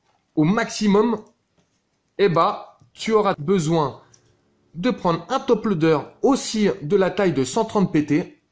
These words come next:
Et comme tu peux le voir, ça rentre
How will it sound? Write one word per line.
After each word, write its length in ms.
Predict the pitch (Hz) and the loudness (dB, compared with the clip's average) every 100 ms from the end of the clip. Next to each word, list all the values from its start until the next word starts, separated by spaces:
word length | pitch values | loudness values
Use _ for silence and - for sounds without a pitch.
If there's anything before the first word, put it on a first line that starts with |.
| _ | _
Et 140 | 131 - | -8 -2
comme 160 | 208 | -2
tu 120 | - 143 | 0 0
peux 120 | 156 | 0
le 80 | 123 | 0
voir, 480 | 135 156 - - _ _ _ _ _ _ _ _ _ _ - _ - - - - - - _ _ _ _ _ _ _ | 0 -2 -6 -20 _ _ _ _ _ _ _ _ _ _ -20 _ -14 -12 -12 -12 -12 -20 _ _ _ _ _ _ _
ça 260 | - 233 | -2 0
rentre 320 | 180 226 220 | 2 0 -2